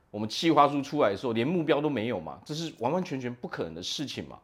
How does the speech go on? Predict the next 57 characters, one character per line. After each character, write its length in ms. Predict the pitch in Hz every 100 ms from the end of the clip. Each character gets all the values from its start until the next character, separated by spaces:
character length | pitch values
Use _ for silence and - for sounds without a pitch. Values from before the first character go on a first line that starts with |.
| _ _ - - -
我 80 |
们 100 | 127
在 80 | 180
上 300 | 190 - 190
班 160 | 160 156
的 80 | 135
时 220 | - 110
候， 160 | 120
为 140 | 120 143
什 120 | 131
么 60 | 87
我 60 |
们 80 | 82
会 100 | 135
有 80 | 82
事 240 | - 127
情 180 | 104 69
做？ 240 | - 73 -
那 140 | 139 139
绝 180 | 117
对 140 | 120 143
是 180 | - 135
因 200 | 147 160
为 100 | 131
有 80 | 98
一 40 |
个 80 | 113
清 340 | - 156 151
晰 160 | 147 151
的 100 | 107
目 200 | 127 104
标 240 | 110 104
嘛， 160 | 98 - - _ -
我 100 | 107
们 80 | 131
才 180 | 156 180
会 80 |
知 200 | 202 185
道 80 | 180
我 100 | 117
们 100 | 90
现 400 | - - 190 123
在 200 | 139 110 -
应 220 | 143 156
该 120 | 160
要 120 | 147 139
做 260 | - 117 -
什 300 | - - 78
么 100 | 92
样 180 | 120
的 80 | 98
事 280 | - - 117
情 200 | - - -
嘛。 80 | - _ _ _ _ _ _
好， 140 | - 127
所 180 | 190
以， 120 | 156